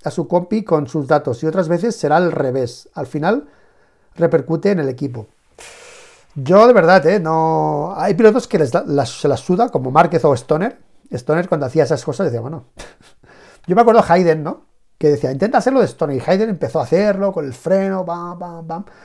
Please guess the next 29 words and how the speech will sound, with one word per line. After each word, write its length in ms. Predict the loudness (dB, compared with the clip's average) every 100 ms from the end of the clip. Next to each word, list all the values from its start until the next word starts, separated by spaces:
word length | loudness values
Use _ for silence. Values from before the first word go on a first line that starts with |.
| -20 _
pero 140 | -8 -2
nunca 360 | 0 2 2
llegaba 260 | 0 0 0
a 40 |
ser 140 | -2 -6
Stoner. 360 | -6 -10 -10 -12
O 40 | -8
sea 120 | -2
que 80 | 0
hay 320 | 0 -2 _ _ _ _ _ -20 _
ejemplos 680 | -4 -2 -2 -2 -4 -6 _ _
de 220 | -14 -12 -8
pilotos 580 | -2 0 0 -2 -16 _ _ _ _
singulares, 720 | -4 -2 0 0 -2 -4 -12 _ _
Stoner, 500 | -10 -4 -2 -2 -8 _ _ _ _
Márquez, 360 | -4 -2 -6
que 100 | -6
se 120 | -6 -6
las 140 | -4
suda 220 | 0 0
este 160 | 0 -2
debate, 380 | -2 -4 -8 -14 _
porque 260 | -12 -8
ellos, 400 | -4 -4 -4 -10 _ _ _ _ _ _ _
por 140 | -8
mucho 200 | -6 -4
que 60 | -4
los 120 | -2
copien, 380 | -2 -2 -4